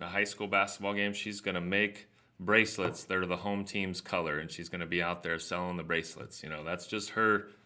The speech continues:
that's in her nature. Um, I, I had to work and earn money as a kid.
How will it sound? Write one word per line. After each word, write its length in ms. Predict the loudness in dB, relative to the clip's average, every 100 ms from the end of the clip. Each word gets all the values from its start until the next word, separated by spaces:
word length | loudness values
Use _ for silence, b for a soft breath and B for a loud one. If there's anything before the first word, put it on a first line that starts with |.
| b -20
that's 160 | -6
in 100 | -4
her 140 | 0 4
nature. 540 | 6 6 2 -4 -4 b b b b b b 0
Um, 340 | 2 4 2
I, 200 | 8 8 8 -4 _ -2
I 140 | 4 6 6
had 180 | 6 4
to 80 |
work 440 | 4 4 2 0 -16 _ _ _ _ -8
and 160 | -4
earn 180 | 0 0
money 400 | 2 0 0 -6 -8 -8
as 120 | -6
a 60 |
kid. 460 | -4 2 4 4 -4